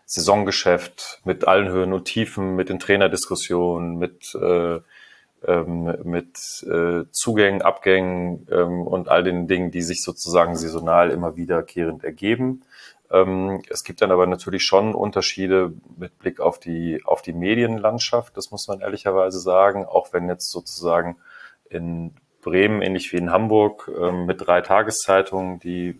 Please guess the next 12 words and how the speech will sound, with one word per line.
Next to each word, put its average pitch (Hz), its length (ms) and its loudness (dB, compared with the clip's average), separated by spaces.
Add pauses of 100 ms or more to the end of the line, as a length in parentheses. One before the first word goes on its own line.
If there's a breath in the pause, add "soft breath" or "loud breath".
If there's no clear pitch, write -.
(160)
vor - 160 4
Ort 90 260 4
sind, 90 380 -2 (560 soft breath)
ähm, 85 640 -4 (880)
ähm, 90 580 -6
ergeben 95 240 0
sich 92 140 -8
doch 104 100 2
so - 180 0
in 101 120 0
Nuancen, 101 920 2
äh, 95 380 0